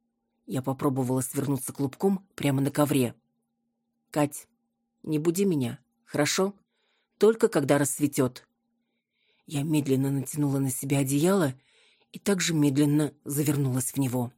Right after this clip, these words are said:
Каждое движение было невероятно тяжёлым, словно этот припадок злости вымотал меня до конца. Завтра утром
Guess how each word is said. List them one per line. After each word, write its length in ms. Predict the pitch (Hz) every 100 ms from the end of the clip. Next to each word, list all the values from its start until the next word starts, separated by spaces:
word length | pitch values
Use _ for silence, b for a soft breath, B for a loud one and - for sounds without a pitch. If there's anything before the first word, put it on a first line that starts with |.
| _ _ _ _ _ _
Каждое 380 | - 160 143 143
движение 560 | 135 139 135 185 165 139
было 200 | 127 151
невероятно 600 | 147 135 151 147 147 139
тяжёлым, 640 | 127 143 139 214 165 127 b b b b b b
словно 420 | - 208 180 180
этот 180 | 170 160
припадок 460 | 185 - 185 156
злости 380 | 139 175 214 -
вымотал 420 | 135 170 180 156
меня 260 | 151 143 139
до 100 | 143
конца. 540 | 156 151 - 143 127 - _ _ _ _ _ _ _ _ -
Завтра 440 | 170 185 175 185
утром 500 | 196 233 170 151 131